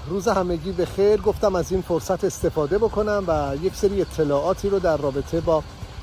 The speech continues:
حمل کالاهای صادراتیمون با کانتینر خدمت شما عزیزان منتقل بکنم.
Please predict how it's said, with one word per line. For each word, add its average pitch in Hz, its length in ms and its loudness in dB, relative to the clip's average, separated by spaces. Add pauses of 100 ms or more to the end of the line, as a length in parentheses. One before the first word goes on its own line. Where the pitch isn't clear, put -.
حمل 220 460 2
کالاهای 185 480 4
صادراتیمون 170 1400 0
با 147 500 4 (400)
کانتینر 151 680 0
خدمت 165 340 0
شما 156 340 2
عزیزان 160 680 0
منتقل 160 680 0
بکنم. 220 580 -2